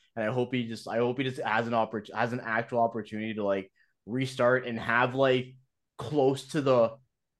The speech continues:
career that we expected. Like, there was a time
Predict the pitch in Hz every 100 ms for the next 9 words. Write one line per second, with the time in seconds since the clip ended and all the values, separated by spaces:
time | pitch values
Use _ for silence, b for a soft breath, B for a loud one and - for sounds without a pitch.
0 | 113 - 147 123 117 117 113 110 104 -
1 | 101 123 117 b - 160 143 202 294 277
2 | 247 - 151 156 147 120